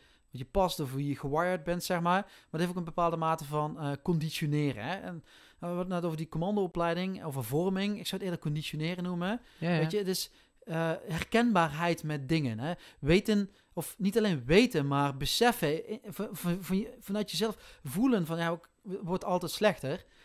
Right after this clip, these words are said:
Speaker 1: Dan op een gegeven, en op een gegeven moment is het afgelopen. En denk je, "Hoe kan dat nou?" Weet je, dit
Speaker 2: Ja.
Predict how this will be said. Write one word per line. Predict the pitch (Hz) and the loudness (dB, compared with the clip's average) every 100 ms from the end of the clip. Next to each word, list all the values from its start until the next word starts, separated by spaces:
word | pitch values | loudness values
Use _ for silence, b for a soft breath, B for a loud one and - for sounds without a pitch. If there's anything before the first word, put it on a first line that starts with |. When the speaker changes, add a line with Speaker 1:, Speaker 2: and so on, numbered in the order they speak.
| - | -8
Speaker 1:
Dan | 160 | -4
op | 156 | -2
een | |
gegeven, | 180 185 | 0 0
en | - | -2
op | 185 | -4
een | 160 | -2
gegeven | 190 175 | -2 2
moment | 165 - _ - | 0 -2 _ -4
is | 175 | 2
het | 160 | 6
afgelopen. | - 160 131 127 170 | 6 4 0 0 0
En | 185 | -2
denk | 165 | -2
je, | _ _ _ | _ _ _
"Hoe | 185 180 | -8 -2
kan | 381 415 | 0 2
dat | 311 | 2
nou?" | 160 117 107 _ _ | 0 -2 -8 _ _
Weet | 165 | -4
je, | 196 220 - - _ | -4 -4 -8 -20 _
dit | 160 185 - _ _ _ - | -2 -2 -4 _ _ _ -2
Speaker 2:
Ja. | 151 123 | 2 2